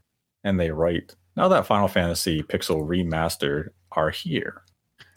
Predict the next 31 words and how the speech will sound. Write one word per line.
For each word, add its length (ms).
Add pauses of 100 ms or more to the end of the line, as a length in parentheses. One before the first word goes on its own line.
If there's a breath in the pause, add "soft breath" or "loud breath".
do 100
you 100
think 400
that 200
Final 220
Fantasy 340
seven 560
will 220
ever 260
get 200
remastered 840
anytime 480
soon? 480 (580)
If 240
not, 540
what 240
game 320
do 80
you 120
think 340
has 220
a 120
higher 300
chance 340
of 80
seeing 340
the 80
light 400
from 160
Square's 640
remasters?" 920